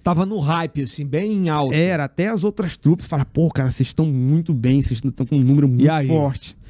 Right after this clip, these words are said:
Speaker 2: Aí chega lá o cara, aí vê a gente ensaiando, fala, "Muito bom." Aí, antes dele vir,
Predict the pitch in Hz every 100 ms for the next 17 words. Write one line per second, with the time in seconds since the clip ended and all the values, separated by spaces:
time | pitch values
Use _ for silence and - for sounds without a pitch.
0 | - - - 147 202 - 220 226 220 240
1 | 247 226 185 170 185 135 117 147 151 127
2 | 196 196 202 202 - 196 165 160 196 208
3 | 180 _ - - 165 180 131 123 151 202
4 | 226 165 147 143 120 _ - - - -
5 | - 151 170 175 - 214 277 - 233 214
6 | 135 143 220 160